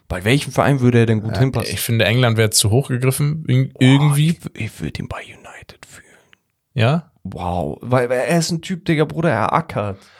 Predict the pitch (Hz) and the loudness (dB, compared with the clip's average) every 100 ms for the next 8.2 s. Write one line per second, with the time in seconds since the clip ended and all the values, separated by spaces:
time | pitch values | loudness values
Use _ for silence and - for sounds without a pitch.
0 | - - - 104 - 117 107 - 123 123 | -20 -10 -2 0 0 0 0 2 2 4
1 | 107 98 92 90 113 127 147 165 165 110 | 2 2 0 0 0 0 2 4 4 4
2 | 165 - 156 175 196 190 - 131 131 123 | 0 2 4 4 4 0 -6 -6 -4 -2
3 | 185 202 202 170 143 147 139 135 147 147 | -2 -2 0 0 4 4 4 4 4 4
4 | 143 135 120 120 110 120 113 107 107 - | 2 0 0 0 -2 -4 -4 -2 -6 -4
5 | 107 98 98 98 - - _ _ _ _ | -4 -2 -2 -6 -12 -20 _ _ _ _
6 | _ - 101 98 90 - 127 147 - 156 | _ -10 -2 2 2 2 2 2 2 0
7 | 151 143 175 208 208 - - - 147 160 | 0 -2 -2 0 -2 -8 -6 0 2 2
8 | 110 104 | 0 -4